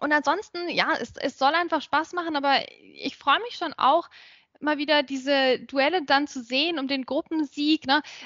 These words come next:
Ähm, ich, ich hab zum Beispiel eben direkt in diese Gruppe dreizehn geguckt, da sehe ich David Grace, da ist ja mein Lieblingsspieler, ne? Das so,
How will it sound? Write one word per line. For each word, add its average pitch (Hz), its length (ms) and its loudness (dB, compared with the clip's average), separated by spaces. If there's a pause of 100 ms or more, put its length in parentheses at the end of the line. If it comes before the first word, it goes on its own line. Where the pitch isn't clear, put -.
(140)
Ähm, 247 300 -2
ich, - 240 -10
ich 262 200 -4
hab 302 140 2
zum 311 100 2
Beispiel 277 240 -2
eben 277 140 0
direkt 311 260 2
in 277 120 0
diese 269 360 4
Gruppe 269 240 -4
dreizehn - 460 2
geguckt, 294 340 -6
da 240 100 -4
sehe 226 180 -2
ich 226 100 -10
David 247 300 0
Grace, 302 340 0
da 269 120 4
ist 262 100 -2
ja 220 240 2
mein 208 240 2
Lieblingsspieler, 262 760 0
ne? 247 160 4
Das 226 160 -2
so, 208 100 -4